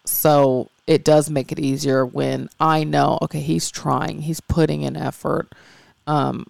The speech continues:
I'm trying. Like, we're, we're not just careless, 'cause I feel like a lot of issues can stem from,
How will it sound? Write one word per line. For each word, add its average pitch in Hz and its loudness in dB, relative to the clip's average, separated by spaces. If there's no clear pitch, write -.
I'm 156 2
trying. 143 -2
Like, 143 -4
we're, 143 2
we're 151 0
not 147 -2
just - -4
careless, 143 0
'cause 156 -4
I 156 0
feel 156 0
like 143 0
a 143 0
lot 135 2
of - -4
issues 147 -2
can 143 -6
stem - -4
from, 147 -4